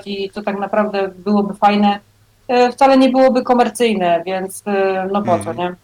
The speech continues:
Speaker 1: Jest taki zalew tych treści, że pisanie czegoś niekomercyjnego, e, nie wiem, po co miało, czemu miałoby służyć, wiesz, jakby, no,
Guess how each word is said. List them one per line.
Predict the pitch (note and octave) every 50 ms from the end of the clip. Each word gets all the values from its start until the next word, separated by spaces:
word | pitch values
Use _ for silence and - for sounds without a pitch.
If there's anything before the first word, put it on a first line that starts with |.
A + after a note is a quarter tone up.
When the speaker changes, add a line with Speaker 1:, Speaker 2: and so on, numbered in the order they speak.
| _ _ -
Speaker 1:
Jest | A3 G#3+ G#3+ G#3 - -
taki | B3+ B3+ - - B3 A3+
zalew | G#3+ A#3 A3+ A3+ A3 G#3+
tych | - A3 G#3+ G#3 -
treści, | G#3+ G#3+ A3 G#3+ - - B3 A3+
że | G#3 G3+ G#3 G#3 G3+ G3+ G3+ G3+ - _
pisanie | - G#3 G#3 A#3+ A#3+ A#3+ A#3
czegoś | A3 A3+ G#3+ G#3 G#3+ G#3+ G#3+ G#3
niekomercyjnego, | A3+ A3+ A3 G#3+ A3 G#3 G#3 G#3 G#3 G#3 G3+ G3+ G#3 G#3 G#3 G#3 A3+ - - - - - - _ _ _ _ _ _ _ _ -
e, | A3 G#3+ G#3+ A3 G#3+ G#3 G#3 G#3 G#3 - _ -
nie | A3+ A3+ A3 G3
wiem, | F#3+ F#3+ F#3+ F3 - _ _ -
po | A3+ G#3+ G#3+
co | G3+ F3+
miało, | F3+ F#3 F#3 F#3 G3
czemu | G3 A3 A3 G#3+
miałoby | G#3 G#3 G#3 G#3 G#3 G#3
służyć, | G#3 A3 F#3 E3 E3 - -
wiesz, | E3+ E3
jakby, | E3+ E3+ E3+ - F3+ F3 F3
no, | F3+ F3 E3+ E3+ F3